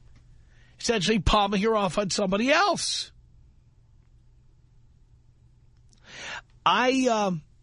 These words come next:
I'm not jealous. I really feel for the guy out there who thinks he got so lucky getting somebody so attractive and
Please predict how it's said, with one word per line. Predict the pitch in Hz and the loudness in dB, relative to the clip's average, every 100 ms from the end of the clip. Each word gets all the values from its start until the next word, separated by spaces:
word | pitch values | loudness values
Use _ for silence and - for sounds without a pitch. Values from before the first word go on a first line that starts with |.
| - _ _ - - - _ - - - - - | -20 _ _ -20 -20 -20 _ -20 -18 -16 -6 0
I'm | 190 285 | 2 2
not | 247 226 | 2 0
jealous. | 147 185 190 180 - | 0 0 0 -2 -2
I | - 180 269 | 0 2 2
really | 240 240 247 247 240 233 196 | 0 0 0 0 0 0 -2
feel | - - 233 233 202 | -8 -2 2 2 2
for | 170 180 | 0 -2
the | 170 | -2
guy | 147 180 196 202 | 2 2 2 2
out | 196 190 - | 0 0 -2
there | 147 123 127 - - - - - - - - - - - - - - | -6 -6 -12 -16 -20 -20 -20 -20 -20 -20 -20 -20 -20 -20 -20 -20 -4
who | 196 | -2
thinks | 156 220 202 - | 2 0 0 -2
he | 220 | 0
got | 190 180 | 2 0
so | - - 202 220 | 0 -2 0 2
lucky | 220 214 214 202 - 101 | 2 2 0 -2 -4 -8
getting | 139 151 160 | -2 0 0
somebody | 143 175 170 165 | 0 0 2 0
so | - 165 165 165 156 151 147 160 160 | 0 0 0 0 -2 -4 -4 -6 -6
attractive | 160 - 143 147 - 139 135 151 156 175 | -4 2 2 2 0 -2 0 0 -2 -2
and | 160 147 175 | -4 -4 -6